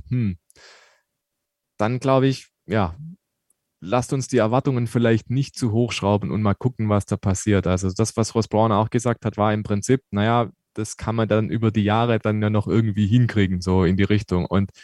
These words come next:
dann denke ich mir wieder, ja, das sehen wir ja, was die Formel eins so über die Jahre hinkriegt, nämlich irgendwie Aero draufpacken und im Abtrieb noch was drehen, dass es eigentlich immer schlimmer wird. Also selten, glaub ich, hat die Formel eins oder die Teams vielmehr so hin entwickelt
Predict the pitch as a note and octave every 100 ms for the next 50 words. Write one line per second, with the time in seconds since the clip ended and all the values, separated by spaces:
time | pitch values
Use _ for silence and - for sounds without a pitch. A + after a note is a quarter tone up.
0 | - - - A2 A#2 B2+ B2+ B2 A#2+ B2+
1 | A#2 A2 G#2 G2 A2 G#2+ - B2+ G#2+ G2+
2 | F#2+ F2+ G#2 - G#2 G#2 G#2 A#2 A2 G#2
3 | G#2 G#2 G2+ G2+ A#2+ - A#2+ - G2+ G#2+
4 | G#2 F2+ G#2+ G#2 E2 A#2 G#2 G2+ G2 -
5 | A2 G#2+ A2 G#2 G2 A2+ - G2+ G2+ F#2+
6 | G2+ - G#2+ A2+ G2+ G2 G2 G#2 F#2+ G2+
7 | - C3 G#2+ F2+ F2+ G#2+ G2+ - B2+ D#3+
8 | D3 - _ _ _ - B2+ A#2+ A2+ A#2
9 | A#2+ - A2 A2 D#2 A#2 B2+ G#2 G2+ G2
10 | - B2+ - A2+ G#2+ G#2+ G2+ A#2+ A#2+ C3
11 | A2 G#2+ B2 B2+ A#2+